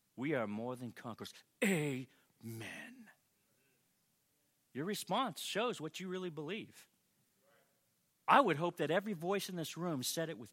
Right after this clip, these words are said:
confidence. But that's the reality. That's the sober reality, is even though this is God's promise, we don't always feel it, do we? We don't always believe it.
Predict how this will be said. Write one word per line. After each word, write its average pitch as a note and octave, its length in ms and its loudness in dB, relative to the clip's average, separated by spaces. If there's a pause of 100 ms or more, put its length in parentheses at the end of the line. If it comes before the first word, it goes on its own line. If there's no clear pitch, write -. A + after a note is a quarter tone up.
confidence. - 920 -10 (1500)
But - 120 -12
that's D3 280 6
the C3+ 100 0
reality. C3 580 4
That's D3 260 6
the C#3+ 120 -2
sober F3+ 540 2
reality, E3 800 0 (460)
is B2 180 -2
even G3 200 2
though F#3 140 4
this F3+ 220 2
is D3+ 120 -4
God's D3 280 0
promise, - 760 -6 (600)
we A2+ 80 -2
don't C#3+ 160 0
always C#3 280 -2
feel C#3+ 240 -4
it, F#2 160 -6
do A2+ 140 -4
we? E2+ 140 -8 (1600)
We A2+ 100 -6
don't C#3 140 0
always D3 320 0
believe A2+ 440 -8
it. - 260 -18